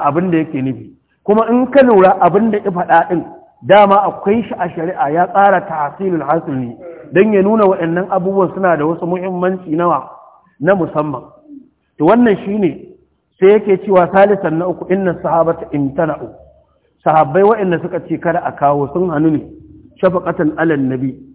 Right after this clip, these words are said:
saboda tausaya wa annabi, la min babil ma'asiyati, ba wai a babin saɓawa ba,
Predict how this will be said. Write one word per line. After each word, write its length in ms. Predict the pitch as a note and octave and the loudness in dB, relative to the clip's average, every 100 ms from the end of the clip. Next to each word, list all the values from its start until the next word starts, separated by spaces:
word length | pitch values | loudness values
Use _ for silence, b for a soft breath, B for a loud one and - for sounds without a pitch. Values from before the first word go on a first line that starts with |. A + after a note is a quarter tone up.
| _ _ _ _ _ | _ _ _ _ _
saboda 240 | F3+ F3+ D3 | 2 4 4
tausaya 440 | F3+ F#3 F3+ E3 | 2 0 2 2
wa 100 | D#3+ D3+ | 2 0
annabi, 360 | D3 D3+ C#3 | -2 0 -2
la 180 | C#3 F3 | 2 2
min 240 | F3+ F3+ F3 | 4 0 0
babil 360 | E3 F3+ D#3 C#3+ | 2 2 0 -2
ma'asiyati, 720 | C#3+ F3 D#3 - C3+ C3+ - - _ _ _ _ | -2 -4 -6 -4 -6 -6 -12 -20 _ _ _ _
ba 140 | A2+ D3 | 0 4
wai 120 | F#3 - | 4 2
a 100 | D3+ | 0
babin 380 | E3 F3 D#3+ D3 | 4 4 2 -2
saɓawa 420 | E3+ F3 D3+ C3+ | -2 0 0 0
ba, 120 | C#3 | 0